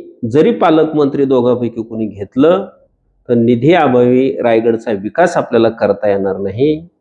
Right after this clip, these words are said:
म्हणून ही दोन्ही माणसं लोकांची दिशाभूल करतायत की पालकमंत्री मला पाहिजे, पालकमंत्री तुला पाहिजे, एकमेकात आमच्यात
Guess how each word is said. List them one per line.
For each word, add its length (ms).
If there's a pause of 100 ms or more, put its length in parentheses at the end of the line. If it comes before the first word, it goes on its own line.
(360)
म्हणून 240
ही 60
दोन्ही 380
माणसं 720 (560)
लोकांची 760
दिशाभूल 560
करतायत 560
की 380
पालकमंत्री 800
मला 300
पाहिजे, 460
पालकमंत्री 760
तुला 320
पाहिजे, 520
एकमेकात 520
आमच्यात 320